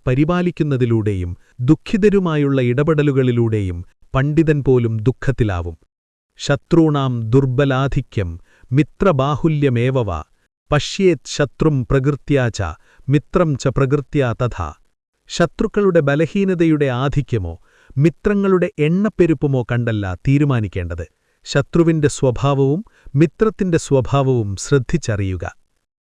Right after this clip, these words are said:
"ദുർജനസ്യ ച സർപ്പസ്യ വരം സർപ്പോ ന ദുർജനഃ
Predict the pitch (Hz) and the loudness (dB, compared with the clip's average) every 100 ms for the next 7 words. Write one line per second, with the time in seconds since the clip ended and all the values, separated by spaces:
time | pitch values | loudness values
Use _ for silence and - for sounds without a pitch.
0 | _ - 113 147 131 156 151 131 - 135 | _ -8 0 0 2 2 2 0 -2 -2
1 | 113 - 123 - 147 - 104 85 - _ | -2 -2 -4 -2 -4 -4 -6 -6 -10 _
2 | _ 117 135 165 202 - 151 143 - 180 | _ -2 0 2 0 -2 -2 -4 0 2
3 | 160 139 117 123 113 123 104 | 2 2 0 0 0 -2 -2